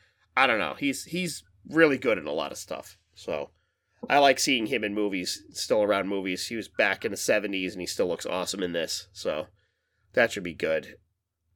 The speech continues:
Um, and then another one I had sent you, Shane,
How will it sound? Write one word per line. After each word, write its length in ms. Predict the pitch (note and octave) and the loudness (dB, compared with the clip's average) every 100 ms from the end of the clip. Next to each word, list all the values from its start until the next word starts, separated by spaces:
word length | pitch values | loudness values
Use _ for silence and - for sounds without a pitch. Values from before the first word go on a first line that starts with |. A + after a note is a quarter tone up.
| G#2 | 0
Um, 560 | G#2+ A2+ A2 A2 G#2+ G#2+ | 4 4 4 2 2 2
and 220 | - B2+ C3 | 4 4 8
then 280 | C#3 C#3 C#3+ C#3 | 8 8 4 2
another 480 | C3+ C3 D#3 E3 | 2 6 8 10
one 300 | C3+ C3 A#2 - | 10 8 6 4
I 200 | A#2+ B2+ | 6 6
had 140 | A#2+ | 4
sent 260 | - C#3 F2 | 6 6 8
you, 100 | F#2+ | 4
Shane, 540 | - G#2+ G2+ G2 G#2 | 2 4 4 0 -4